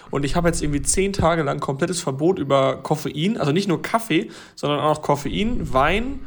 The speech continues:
äh, alle färbenden Nahrungsmittel. Also ich darf irgendwie kaum was zu mir nehmen, außer Weißbrot, Reis und irgendwie ein bisschen helles Fleisch. Ähm,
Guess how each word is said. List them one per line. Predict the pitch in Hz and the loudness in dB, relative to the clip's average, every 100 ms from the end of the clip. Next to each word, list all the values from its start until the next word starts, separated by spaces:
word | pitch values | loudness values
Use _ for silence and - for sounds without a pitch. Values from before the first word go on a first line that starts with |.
| - - - 71 - | -6 -6 -6 -8 -6
äh, | 95 135 139 | -4 -2 0
alle | - 190 202 | 2 0 2
färbenden | 160 170 180 160 135 | 2 2 2 -2 0
Nahrungsmittel. | 156 196 202 180 | 0 0 0 0
Also | 147 | 0
ich | 139 | 2
darf | 160 | 0
irgendwie | 170 143 135 135 | 0 -4 -6 -8
kaum | - 165 165 | 0 0 0
was | 139 | -4
zu | - | -2
mir | 196 | -2
nehmen, | 139 156 | 0 0
außer | 147 170 143 123 | 0 2 0 2
Weißbrot, | 156 165 - 190 160 135 | 0 -2 -2 -2 0 -2
Reis | 143 170 185 | 0 0 -2
und | - 151 - | -4 -6 -4
irgendwie | 147 147 | -4 -4
ein | 139 | -4
bisschen | 147 147 | -4 -4
helles | 143 151 143 | -2 -2 -4
Fleisch. | - 135 139 175 - - - - _ | 0 2 2 -2 -12 -20 -20 -20 _
Ähm, | 135 123 127 123 | 0 0 0 -4